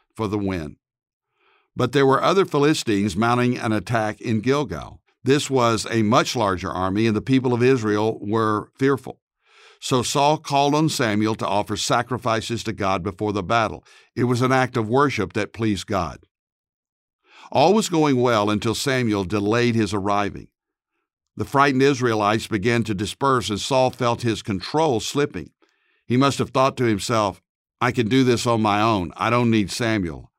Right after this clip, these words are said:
I don't need God." But he did. He needed God and God's man. This was a sacred position, and it was Samuel's responsibility and calling. Saul was now impulsive and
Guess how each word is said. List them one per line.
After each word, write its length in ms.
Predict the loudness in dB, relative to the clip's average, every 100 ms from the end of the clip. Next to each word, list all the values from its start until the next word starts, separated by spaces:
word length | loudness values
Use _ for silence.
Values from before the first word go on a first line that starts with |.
| _ _ -4
I 140 | 0
don't 240 | 0 0
need 240 | -2 -4 -2
God." 380 | -2 -2 -4 _ _ _ _ _ _ _ _ _ -4
But 180 | 0 2
he 140 | 2
did. 480 | 4 4 4 0 -14 _ -8
He 220 | -2 0
needed 420 | 2 2 2 0
God 420 | 2 2 0 -6 _ _ _ -6
and 180 | -4 0
God's 380 | 2 0 -2
man. 400 | -4 -4 -4 -8 -16 _ _ _ _ 0
This 240 | 0 2
was 120 | -2
a 80 | -2
sacred 460 | -2 -2 -2 -4 -6
position, 520 | -4 0 0 0 -2
and 120 | -2
it 100 | -2
was 140 | -4 -4
Samuel's 540 | -4 -2 0 -2 -4
responsibility 880 | -8 -4 -4 -4 -4 -2 0 0 -2
and 100 | -2
calling. 460 | -2 0 0 -6 -14 _ _ _
Saul 400 | -4 2 4 4
was 200 | 2 2
now 240 | 2 2
impulsive 720 | 0 -4 -4 -2 -2 -2 -6 -2
and 260 | -2 -2